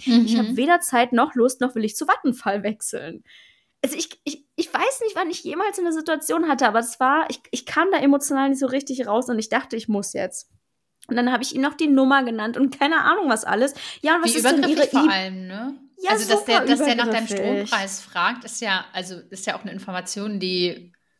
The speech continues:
Speaker 1: Total.
Speaker 2: die du
Speaker 1: Und ich hab aber nicht gecheckt, dass ich in dem Moment sagen kann, „Entschuldigung mal bitte, wer sind Sie eigentlich, dass Sie nach meinem Strompreis fragen?“ Wie gesagt, ich
Speaker 2: Mhm.
Speaker 1: dachte, es ist so eine Situation.
Speaker 2: Ich, ich verstehe
Speaker 1: Ich
Speaker 2: voll,
Speaker 1: kann's dir
Speaker 2: ich
Speaker 1: nicht
Speaker 2: verstehe voll.
Speaker 1: erklären.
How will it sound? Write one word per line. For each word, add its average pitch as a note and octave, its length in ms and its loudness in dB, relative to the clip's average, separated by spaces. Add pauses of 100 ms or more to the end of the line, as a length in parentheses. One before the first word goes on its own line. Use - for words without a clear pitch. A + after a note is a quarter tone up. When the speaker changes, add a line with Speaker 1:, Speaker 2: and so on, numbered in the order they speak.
(1300)
Speaker 1:
Total. D4+ 640 2
Speaker 2:
die - 60 -12
du - 80 -20
Speaker 1:
Und C#4 200 0
ich - 140 -2
hab D#4+ 160 2
aber C#4 140 4
nicht D4+ 200 -2
gecheckt, D4+ 400 -6
dass D4 120 -2
ich C4+ 100 -4
in C#4 80 4
dem B3+ 80 2
Moment A#3+ 220 2
sagen B3 220 2
kann, C#4 100 2
„Entschuldigung B3 460 2
mal A#3 80 2
bitte, A#3 180 2
wer B3 100 6
sind A#3 260 2
Sie G#4 140 2
eigentlich, B3 240 2
dass B3+ 160 2
Sie A#3+ 80 -4
nach B3+ 160 2
meinem B3 160 2
Strompreis G#3 640 -2
fragen?“ - 580 -4 (520)
Wie C4+ 140 2
gesagt, C4+ 260 2
ich F3 80 -4
Speaker 2:
Mhm. F3+ 40 -4
Speaker 1:
dachte, C#4 220 0
es C4+ 120 -6
ist - 160 -4
so D4 60 -2
eine B3 120 2
Situation. B3 960 0 (3250)
Speaker 2:
Ich, - 340 -4
ich C4 100 -6
verstehe C#4 300 -2
Speaker 1:
Ich C#4+ 80 -4
Speaker 2:
voll, C4+ 160 4
Speaker 1:
kann's C#4 180 2
dir A#4+ 120 -2
Speaker 2:
ich - 20 -8
Speaker 1:
nicht C#4+ 220 -2
Speaker 2:
verstehe - 160 4
voll. C4+ 180 0
Speaker 1:
erklären. - 320 0